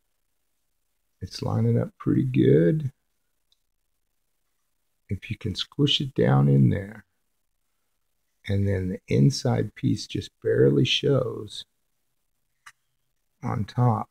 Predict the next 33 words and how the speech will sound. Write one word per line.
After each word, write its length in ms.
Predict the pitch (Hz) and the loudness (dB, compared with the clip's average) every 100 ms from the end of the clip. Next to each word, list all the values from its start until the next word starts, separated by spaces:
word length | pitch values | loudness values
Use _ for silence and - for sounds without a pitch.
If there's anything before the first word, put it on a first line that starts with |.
| _ | _
that's 240 | 104 101 - | -6 -6 -8
probably 640 | - 110 110 107 117 107 | 0 2 4 2 2 0
good 520 | 101 107 104 123 151 _ _ _ _ _ _ _ _ _ _ _ _ _ _ _ _ _ _ _ _ _ _ - | 4 4 6 4 0 _ _ _ _ _ _ _ _ _ _ _ _ _ _ _ _ _ _ _ _ _ _ -8
to, 260 | - 90 104 _ - | -2 -2 -2 _ -2
to 100 | - | 0
overlap 560 | 104 107 107 101 104 123 | 2 2 4 4 2 -2
this 280 | 113 110 | -2 -2
side. 480 | - - 101 107 127 - _ _ _ _ _ _ _ _ _ | -2 -6 -8 -6 -8 -10 _ _ _ _ _ _ _ _ _
But 200 | 98 98 | -8 -6
sometimes 560 | - 101 - 113 110 - | 0 0 2 2 2 0
one 220 | 117 110 | 0 0
piece 300 | - 117 - | 0 -2 -2
is 140 | 110 | -8
a 60 | 104 | -4
little 160 | 110 113 | 0 2
bit 280 | 123 120 | 2 2
bigger 440 | 110 117 123 127 123 _ _ | 2 2 4 2 0 _ _
than 160 | - 110 | -2 0
the 100 | 107 | 0
other 240 | 110 113 | 0 2
one, 320 | 131 143 160 139 _ _ _ _ - _ - | 2 2 0 -2 _ _ _ _ -20 _ -10
and 120 | 127 | -6
it 120 | 95 | -2
won't 300 | 107 107 - | 0 0 -2
fit 180 | 120 - | -2 0
very 260 | 120 104 104 | 2 2 4
well, 280 | 107 107 | 4 2
and 120 | 107 104 | 2 0
you'll 100 | 95 | 0
have 200 | 101 - | -4 -6
to 100 | 101 | -6
switch 440 | - - 160 160 | -6 -2 0 0
'em. 220 | - 107 | -4 -6